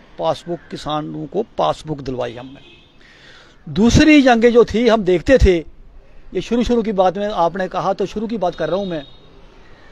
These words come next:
हम देखते थे कि कभी मौसम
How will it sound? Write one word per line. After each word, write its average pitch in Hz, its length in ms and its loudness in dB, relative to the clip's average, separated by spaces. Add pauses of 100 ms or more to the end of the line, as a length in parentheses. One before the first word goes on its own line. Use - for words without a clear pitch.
(420)
हम 214 100 -2
देखते 202 400 4
थे 214 240 4 (1040)
कि 220 500 6 (400)
कभी 262 600 4 (160)
मौसम 220 560 0